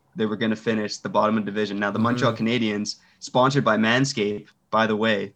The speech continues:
Speaker 2: <laughs>
Speaker 1: uh, what do you think of their performance so far? And do you feel good about them finishing sixth in the division?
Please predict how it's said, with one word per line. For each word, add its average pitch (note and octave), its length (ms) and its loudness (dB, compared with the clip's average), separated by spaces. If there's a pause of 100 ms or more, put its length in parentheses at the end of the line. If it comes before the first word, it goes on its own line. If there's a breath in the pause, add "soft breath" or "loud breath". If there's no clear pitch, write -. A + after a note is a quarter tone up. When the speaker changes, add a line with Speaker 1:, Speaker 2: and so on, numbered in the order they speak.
(120)
Speaker 2:
<laughs> F#2+ 180 -12
Speaker 1:
uh, G#2 260 0
what A#2+ 120 2
do C3+ 60 0
you C#3+ 40 0
think C#3 140 2
of A#2 60 2
their A#2 160 4
performance B2+ 460 -2
so C3 140 0
far? C3+ 280 0 (100)
And A2+ 100 2
do A#2 80 0
you B2 100 2
feel C3+ 220 2
good B2+ 180 2
about A#2 260 0
them A#2 140 -2
finishing B2 440 0
sixth A2+ 320 -6
in A2 60 0
the G#2+ 100 -2
division? G#2+ 460 -6